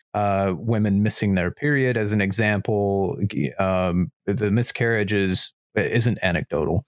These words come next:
What is this gonna do to the long term? Like, is this gonna cause damage long term?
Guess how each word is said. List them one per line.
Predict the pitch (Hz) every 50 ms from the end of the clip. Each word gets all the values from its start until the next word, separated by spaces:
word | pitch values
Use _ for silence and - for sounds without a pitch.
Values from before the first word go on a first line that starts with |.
| _ _ -
What | 110 117 123 131
is | 120 107
this | 127 117 -
gonna | - 117 104 95
do | 92 104 101
to | 95 -
the | 107 87
long | 82 87 90 92 95
term? | 92 - 82 76 73 82 - - _ _ -
Like, | - 92 90 90 -
is | 107 104
this | 104 -
gonna | - - 101 98
cause | - 107 98 95 95
damage | 92 98 90 90 87 87 -
long | 92 92 95 98 104
term? | - 107 107 104 107 110 -